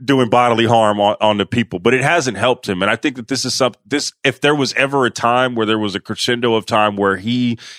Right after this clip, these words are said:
needed to maybe change his ways and his overall ways of doing things, I think this was the time to do it. And even to his point about, um,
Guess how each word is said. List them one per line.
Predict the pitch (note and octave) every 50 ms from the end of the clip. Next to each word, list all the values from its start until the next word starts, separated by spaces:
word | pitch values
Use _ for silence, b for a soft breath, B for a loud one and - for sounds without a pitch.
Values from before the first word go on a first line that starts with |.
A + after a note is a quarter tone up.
| B B
needed | G#2+ G#2 A2 A#2+ A#2+ A2+ A2+ G#2+ G#2+
to | - - B2+ B2 A2+ G#2+ G#2 G2+ F#2 -
maybe | - G2+ A2 A2 G#2+ G#2+
change | - - - G2 G#2+ A2 G#2
his | F#2+ G#2+ F#2 E2
ways | D#2 F#2 G2+ A2 A2 F#2+
and | G#2+ G#2
his | G2+ F2 -
overall | F#2+ G#2 G#2 G#2+ G#2+ G2+ G2
ways | G2 G2+ G#2 G2 F#2+
of | E2+ -
doing | - F#2 G2+ A2+ A#2 A2+
things, | - C3 C3+ B2 A#2+
I | G#2+
think | - B2 A2 F2 -
this | A2+ G#2+ - -
was | G#2+ F#2+
the | F2+ F#2
time | - - G2+ G2 F#2+ F2+
to | - F2+
do | D2+ - E2+ F2+ G2+ A2+
it. | B2 A#2+ B B B B B B
And | - D#3 E3 E3 D#3+ -
even | E3+ G3+ A3+ A3+ A3 F3+
to | - F#3+ F#3 D3+
his | D#3 D3
point | - - - D#3 D3+ D3 -
about, | A#2+ B2 G#2+ B2+ B2 A#2+ A#2 G#2+ - - b b b b b b b b -
um, | A#2 A#2 A#2+ A2+ G#2+ G2+ F#2+ E2 C#2+ C#2